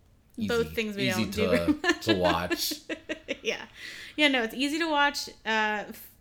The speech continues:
Speaker 2: li-, like, there
Speaker 1: Just
Speaker 2: was
Speaker 1: don't be hungry, I guess.
Speaker 2: Yeah, don't be hungry. Um, and then it, it was weird because, like, it seemed like,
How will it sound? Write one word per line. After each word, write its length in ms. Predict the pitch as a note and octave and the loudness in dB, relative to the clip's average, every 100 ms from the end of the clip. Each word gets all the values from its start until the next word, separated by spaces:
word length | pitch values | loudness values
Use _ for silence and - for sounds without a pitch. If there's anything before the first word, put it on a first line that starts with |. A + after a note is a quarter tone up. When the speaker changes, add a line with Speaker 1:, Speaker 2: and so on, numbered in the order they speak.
| - | -12
Speaker 2:
li-, 160 | A3 | -4
like, 140 | A#3+ - | -4 -4
there 80 | A#3+ | 0
Speaker 1:
Just 260 | B3 A#3+ | 2 2
Speaker 2:
was 140 | A#3+ A3+ | 0 2
Speaker 1:
don't 180 | G#3 | 2
be 80 | G#2 | 2
hungry, 380 | F2+ F2 D2+ C2+ | -2 -2 -6 -10
I 100 | C#2 | -12
guess. 220 | D2+ C#2+ | -10 -2
Speaker 2:
Yeah, 200 | A#3 G3 G3+ | 2 2 2
don't 180 | A#3 | -2
be 80 | C4 | 0
hungry. 460 | C#4+ A#3 G#3+ G#3+ G#3 | 0 0 -2 -2 -4
Um, 500 | G3+ G#3 F#3+ F#3+ F#3+ | -4 -4 -2 -6 -8
and 200 | G#3 G#3+ | -6 -4
then 360 | G3+ G3+ G3 - - | -2 -4 -6 -10 -8
it, 200 | A3+ B3+ | -8 -2
it 160 | C4+ C4 | -2 0
was 200 | C#4 A#3 | 0 -2
weird 300 | A3 C#4 C4+ | -4 -2 -2
because, 280 | A#3+ B3 A3 | -2 -4 -2
like, 160 | G#3+ | -4
it 100 | G#3+ | -4
seemed 300 | - A3+ A#3 | -6 -6 -4
like, 340 | B3+ A#3 A3+ | -2 -4 -6